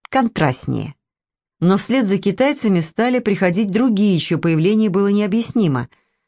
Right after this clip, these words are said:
Пришли и кассирша, боявшаяся заразиться, и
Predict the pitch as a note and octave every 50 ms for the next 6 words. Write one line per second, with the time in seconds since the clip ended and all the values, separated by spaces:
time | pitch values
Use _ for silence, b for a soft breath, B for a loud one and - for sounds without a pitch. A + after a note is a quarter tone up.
0 | _ _ _ _ - F3+ G3+ F#3+ - C4 D4 C#4+ A#3 - - F3+ E3+ F3 - -
1 | E3+ D#3+ D#3 - - - G#3 G3 G3 B B B B B D3 F3+ F#3+ G3 G3 -
2 | - G3 F#3 F#3 - F#3 E3+ F#3+ F#3 F#3 F#3+ E3+ F3 F#3+ F3 F#3 - - F#3 D#3+
3 | - _ _ _ _ _ _ _ _ - F#3+ -